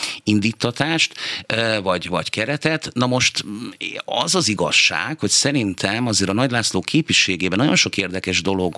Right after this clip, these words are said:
van, de azért, ö, van egy olyan túlrajzoltsága, egy olyan túl,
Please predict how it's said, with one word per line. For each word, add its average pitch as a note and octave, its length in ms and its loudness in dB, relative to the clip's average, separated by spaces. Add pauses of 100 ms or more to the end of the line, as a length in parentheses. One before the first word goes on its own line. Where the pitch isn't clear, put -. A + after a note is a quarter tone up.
van, E2+ 420 2 (420)
de A#2 680 0
azért, A2 720 0
ö, A#2 260 2 (440)
van D#3 200 4
egy A#2 220 -2
olyan A#2+ 320 2
túlrajzoltsága, G2+ 1200 2
egy F2+ 180 0
olyan G#2 300 4
túl, D3+ 380 4